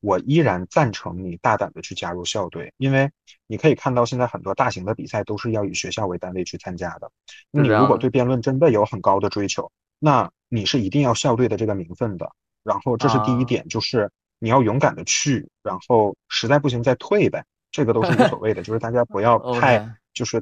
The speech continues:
Speaker 1: 对整体学校比较高一级的这个感觉就是很，感觉很乱呀，
Speaker 2: 啊。
Speaker 1: 或者感觉怎么怎么样，不要产生这样的一个心态，这第一点。
Speaker 2: 嗯。
Speaker 1: 第二点就是我其实很遗憾的一点就是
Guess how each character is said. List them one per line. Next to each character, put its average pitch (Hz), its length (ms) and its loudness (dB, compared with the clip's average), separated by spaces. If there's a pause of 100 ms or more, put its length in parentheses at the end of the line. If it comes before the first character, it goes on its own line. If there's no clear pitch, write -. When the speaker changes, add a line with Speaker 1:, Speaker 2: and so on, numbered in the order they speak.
Speaker 1:
对 127 240 4
整 110 220 -2
体 101 140 -10
学 98 200 -6
校 113 260 4 (160)
比 98 80 -10
较 113 140 4
高 117 200 4
一 123 80 2
级 92 200 -6
的 95 240 -4
这 110 120 -4
个 98 140 -2
感 90 240 -4
觉 90 140 -10
就 104 120 -10
是 104 100 -4
很， 90 220 -10 (840)
感 92 120 -4
觉 104 160 2
很 113 160 2
乱 113 220 6
呀， 90 60 -4
Speaker 2:
啊。 87 40 -6
Speaker 1:
或 98 100 -8
者 92 100 -6
感 92 120 -6
觉 92 100 -6
怎 95 100 -10
么 85 80 -12
怎 92 80 -10
么 82 60 -10
样， 95 180 -8 (260)
不 113 80 -2
要 135 80 6
产 92 160 -4
生 104 120 -8
这 131 100 0
样 120 140 2
的 98 80 -4
一 90 100 -6
个 92 100 -4
心 95 240 -8
态， 92 220 -10 (180)
这 147 120 0
第 120 100 -2
一 117 60 0
点。 - 140 0
Speaker 2:
嗯。 120 280 -6
Speaker 1:
第 180 80 4
二 180 140 6
点 143 180 0
就 110 100 -8
是 - 160 -6
我 101 140 0
其 - 140 -4
实 147 80 4
很 98 240 -4
遗 98 40 -8
憾 160 240 2
的 101 80 -2
一 104 80 -4
点 101 160 -8
就 92 140 -12
是 90 280 -8